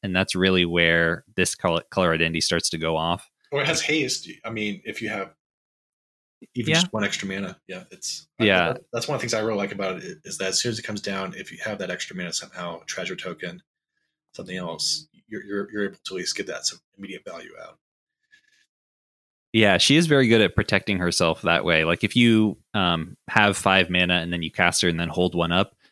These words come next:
Speaker 1: she'll provide the, the mana to cast, like, a counter spell,
Speaker 2: Yep.
Speaker 1: a, a,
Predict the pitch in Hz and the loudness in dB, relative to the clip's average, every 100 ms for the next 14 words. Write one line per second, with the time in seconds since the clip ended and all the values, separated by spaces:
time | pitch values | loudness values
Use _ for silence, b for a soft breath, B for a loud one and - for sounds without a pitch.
0 | _ - - 101 98 - 87 90 90 87 | _ -4 2 4 4 2 2 4 6 4
1 | 85 87 85 85 87 85 82 82 - 80 | 2 0 0 0 -2 -2 -2 -2 0 0
2 | 76 - 82 - - - - 139 131 - | 0 -2 -4 -4 -8 -6 -2 2 2 2
3 | 117 117 113 110 110 101 90 80 82 | 2 4 4 2 0 -2 -2 -4 -8